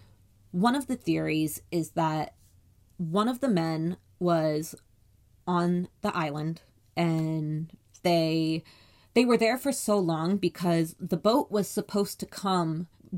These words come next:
days before it actually showed up. Moore was supposed to be there before the twenty-sixth of December when he arrived. And so these men are in close quarters.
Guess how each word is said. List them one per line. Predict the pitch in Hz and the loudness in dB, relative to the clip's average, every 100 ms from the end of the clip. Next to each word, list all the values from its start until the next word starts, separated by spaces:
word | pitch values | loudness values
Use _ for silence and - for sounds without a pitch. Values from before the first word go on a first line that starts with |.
| 139 | 2
days | 220 208 233 208 | 4 4 2 0
before | 190 - 196 | 0 4 4
it | 170 | 4
actually | 165 - 175 | 2 2 -4
showed | 156 165 151 | -4 -4 -4
up. | - - - _ | -6 -12 -20 _
Moore | 180 170 196 240 | -2 2 4 2
was | 233 226 | 0 -2
supposed | 202 208 190 - | -4 -2 -2 -2
to | |
be | 170 175 | 0 0
there | 165 151 151 | 0 -2 -4
before | 135 185 - 196 180 | -2 -2 2 2 4
the | 175 | 0
twenty-sixth | - 165 160 - - - | -2 -2 -2 -8 -8 -8
of | 143 | -6
December | 160 - 160 151 | -6 -4 -4 -4
when | 151 156 | -6 -2
he | 165 | -2
arrived. | 160 151 - - - - - - - - | 0 -2 -4 -8 -14 -20 -20 -20 -20 -6
And | 190 190 | -2 -2
so | - 196 180 180 170 - - _ | 2 4 6 6 4 -2 -20 _
these | 202 208 | -2 0
men | 196 220 196 | 4 4 4
are | 170 | 2
in | 165 170 | 0 -2
close | - 214 220 - | -2 4 4 4
quarters. | - 175 156 147 151 147 | -6 -4 -2 -2 -6 -8